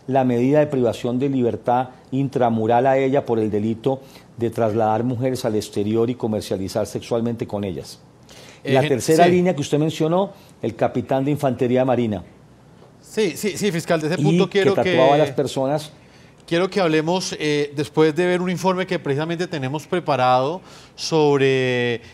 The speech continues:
Speaker 2: el papel que jugaba este exintegrante de las Fuerzas Armadas dentro de esta red de prostitución. Antes de ir con ese informe, quiero preguntarle, general,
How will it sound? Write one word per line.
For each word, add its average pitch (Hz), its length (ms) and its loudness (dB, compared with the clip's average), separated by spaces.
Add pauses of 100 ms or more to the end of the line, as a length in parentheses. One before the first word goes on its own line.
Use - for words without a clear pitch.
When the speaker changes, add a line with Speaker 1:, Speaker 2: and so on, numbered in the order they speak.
(120)
Speaker 2:
el 139 140 -2
papel 160 440 0
que 175 100 -4
jugaba 156 800 4 (260)
este 165 560 -2
exintegrante 143 680 -2
de 135 120 0
las 123 160 -2
Fuerzas 147 280 0
Armadas 139 500 2
dentro 139 300 -4
de 127 80 0
esta 151 320 0 (260)
red 156 140 0
de 160 120 0
prostitución. 151 560 -2
Antes 151 200 0
de 202 60 0
ir 170 60 -4
con 202 100 -2
ese 185 100 -6
informe, 196 240 -2
quiero 202 140 0
preguntarle, 170 340 0
general, 170 360 0